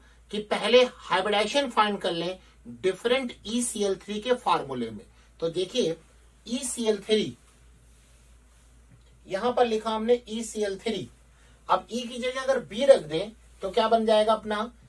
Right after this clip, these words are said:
बी सी एल थ्री बन जाएगा, P रख दें तो क्या बनेगा, पी सी एल थ्री बनेगा, ए एस रख दें तो ए एस सी एल थ्री बनेगा, and B I रख दें तो बी आई सी एल थ्री का formation होगा। Clear?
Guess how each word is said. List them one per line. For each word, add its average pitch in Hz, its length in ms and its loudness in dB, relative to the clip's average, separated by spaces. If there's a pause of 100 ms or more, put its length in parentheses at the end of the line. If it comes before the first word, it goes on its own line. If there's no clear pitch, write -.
(120)
बी 196 280 -4
सी 220 180 -4
एल 202 140 -2
थ्री 240 200 -2
बन 240 180 6
जाएगा, 226 340 6 (600)
P 247 160 0
रख 262 180 8
दें 233 320 -2 (220)
तो 233 140 4
क्या 233 180 6
बनेगा, 226 460 2 (420)
पी 185 140 -12
सी 208 180 -4
एल 196 120 -2
थ्री 233 220 -4
बनेगा, 233 460 0 (500)
ए 185 80 -8 (100)
एस 269 200 6
रख 226 160 2
दें 180 300 -2 (340)
तो 185 200 -10
ए 185 80 -4
एस 240 260 4
सी 220 140 -6
एल 202 120 -2
थ्री 190 240 -12
बनेगा, 165 460 0 (420)
and 185 220 -6
B 156 220 -10
I 233 220 8
रख 247 160 6
दें 165 300 0 (420)
तो 190 100 0
बी 165 240 -4
आई 226 360 4 (200)
सी - 220 -12
एल 170 140 -2
थ्री 180 240 -8
का 180 140 -2
formation 151 600 -2 (360)
होगा। - 340 -8 (200)
Clear? 254 260 -2